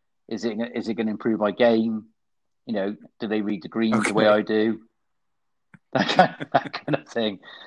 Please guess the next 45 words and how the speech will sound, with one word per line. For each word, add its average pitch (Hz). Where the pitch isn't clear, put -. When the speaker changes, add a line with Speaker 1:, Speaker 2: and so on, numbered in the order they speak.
Speaker 1:
So, 127
uh, 120
yeah. 120
So -
there 131
you 139
go. 220
That 170
was 127
a, 131
that 185
was 117
a -
good 123
one, 107
that 95
one. 101
But 127
yeah, 113
Murray's 107
now. -
Speaker 2:
<laughs> -
Speaker 1:
Bless -
them. 82
Speaker 2:
Well, 175
that's, 170
that's, 170
Speaker 1:
Yeah. -
Speaker 2:
that's 170
good 156
fun, 110
Jace. 117
So, 120
uh, 113
yeah, 139
classic. -
Some 160
good 180
ones 165
in 151
there. 156
And 156
to -
be 180
fair, 180